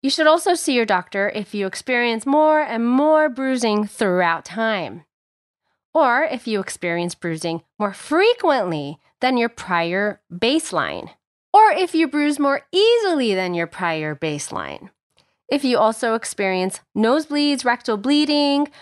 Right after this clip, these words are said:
more vaginal bleeding in any way, and by that I mean heavier, more frequent, whether they're spotting in between periods, et cetera. Or if you're bleeding anywhere else. Another reason you should see your doctor is if the bruise is actually fluctuant.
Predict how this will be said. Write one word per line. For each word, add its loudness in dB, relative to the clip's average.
more 6
vaginal 2
bleeding 0
in -2
any 0
way, -2
and -4
by 0
that 2
I 0
mean 0
heavier, 0
more 0
frequent, 0
whether 0
they're -2
spotting 2
in 0
between 0
periods, 0
et -10
cetera. -4
Or 4
if -4
you're 2
bleeding 0
anywhere 2
else. -4
Another 2
reason 2
you 4
should -4
see -6
your 0
doctor -4
is -4
if -8
the -6
bruise -2
is -6
actually -4
fluctuant. -2